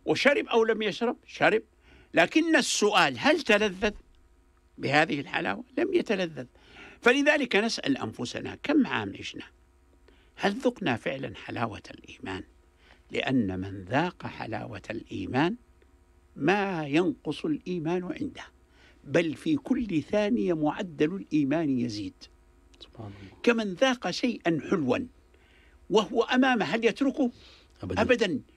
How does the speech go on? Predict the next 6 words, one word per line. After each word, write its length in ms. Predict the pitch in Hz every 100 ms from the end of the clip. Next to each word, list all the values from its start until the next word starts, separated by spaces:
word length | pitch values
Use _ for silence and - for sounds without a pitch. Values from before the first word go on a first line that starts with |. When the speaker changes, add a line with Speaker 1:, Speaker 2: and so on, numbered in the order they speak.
| _ -
Speaker 1:
يكرره. 580 | - 262 277 285 175 - _ _ _ _ _ _ _ _ _ _ _ _ - _ _ _ _ _
فجعل 720 | - 220 330 277 254 196 160 - _ _ -
حلاوة 520 | - 220 302 277 226
الإيمان 540 | 214 202 208 226 277 240
في 180 | - 240
محبتين 760 | 180 185 165 175 151 107